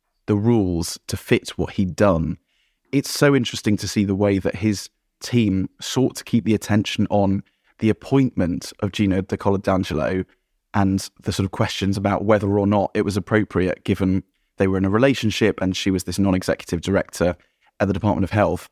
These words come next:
They were purposefully trying to keep the spotlight on one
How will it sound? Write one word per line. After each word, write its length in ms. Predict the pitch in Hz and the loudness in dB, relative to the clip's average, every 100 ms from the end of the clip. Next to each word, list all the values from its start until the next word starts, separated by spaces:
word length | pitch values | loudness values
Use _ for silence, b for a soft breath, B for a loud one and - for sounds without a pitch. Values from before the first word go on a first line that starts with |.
| _ _ - | _ _ 0
They 100 | 113 | 2
were 100 | 113 | 2
purposefully 600 | - 127 135 107 - 95 | 2 2 2 -2 -2 0
trying 300 | - 101 98 | 2 2 0
to 80 | - | -2
keep 220 | - 113 | -4 -2
the 60 | - | -4
spotlight 460 | - 107 92 87 | 0 0 2 0
on 280 | - 98 101 | 2 0 0
one 380 | 98 110 117 101 | 0 2 2 0